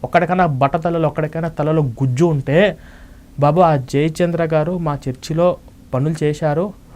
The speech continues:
వాళ్ళ భార్య కూడా మా ఇంట్లో చాలా సేవ చేసింది, కాబట్టి వాళ్ళ కుటుంబానికి ఇలా అన్యాయం జరిగింది కాబట్టి వాళ్ళకి మేము అండగా ఉంటాము" అని చెప్పేసి ఒక్క ర-, ఒక్క మాట అన్న చెప్పాడు ఈ వీడియోలో? "మాకు సంబంధం లేదు, బెరాకా మినిస్టర్స్ పేరు పెట్టుకొస్తుంది అంటే పేరు పోతుంది, పరువు పోతుంది,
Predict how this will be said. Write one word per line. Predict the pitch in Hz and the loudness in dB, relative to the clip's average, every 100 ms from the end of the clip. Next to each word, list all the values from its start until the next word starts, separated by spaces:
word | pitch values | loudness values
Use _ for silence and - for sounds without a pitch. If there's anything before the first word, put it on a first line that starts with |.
| - | -4
వాళ్ళ | 147 135 | 0 0
భార్య | 123 135 165 | 2 2 2
కూడా | 170 170 | 0 -2
మా | 160 135 | 0 0
ఇంట్లో | 139 139 165 160 | -2 0 -2 -2
చాలా | 131 131 | -4 -4
సేవ | 135 147 151 | -6 -6 -4
చేసింది, | 139 151 135 160 214 - - - - - | -6 -4 -4 -4 -6 -12 -20 -20 -8 0
కాబట్టి | 160 165 180 | 2 2 0
వాళ్ళ | 156 151 | 0 2
కుటుంబానికి | 143 - 151 180 185 175 170 | 0 -2 -2 0 0 0 -2
ఇలా | 139 | -2
అన్యాయం | 135 165 170 | 0 0 -2
జరిగింది | 156 151 160 | -2 -4 -2
కాబట్టి | 151 147 151 175 | -2 -2 -4 -2
వాళ్ళకి | 160 147 143 | -2 -2 -2
మేము | 139 | -2
అండగా | 120 123 143 170 | -2 -2 2 2
ఉంటాము" | 160 143 147 156 | 2 0 -2 0
అని | 151 147 | -2 -2
చెప్పేసి | 139 151 160 | -4 -6 -4
ఒక్క | 139 135 - | -4 -4 -2
ర-, | 160 156 - | 0 0 -2
ఒక్క | - 175 | 0 2
మాట | 143 143 165 | 4 4 4
అన్న | 185 185 | 2 0
చెప్పాడు | 165 147 170 160 | -2 0 2 0
ఈ | |
వీడియోలో? | 143 165 175 240 - - | 0 -2 -4 -6 -10 -6
"మాకు | 143 | -6
సంబంధం | - 123 127 123 | -4 -4 -2 -2
లేదు, | 117 113 - - - - | -4 -6 -10 -16 -20 -6
బెరాకా | 139 139 139 | -2 0 0
మినిస్టర్స్ | 135 131 - - 139 | -2 -2 -4 -4 -4
పేరు | 131 | -2
పెట్టుకొస్తుంది | 123 127 127 - 120 | -2 -2 -6 -4 -4
అంటే | 123 156 | -2 -2
పేరు | 160 - 139 139 | -4 -6 0 0
పోతుంది, | 127 120 123 123 | 2 0 -2 -4
పరువు | 131 127 127 | -2 0 0
పోతుంది, | 123 123 120 | -2 -4 -6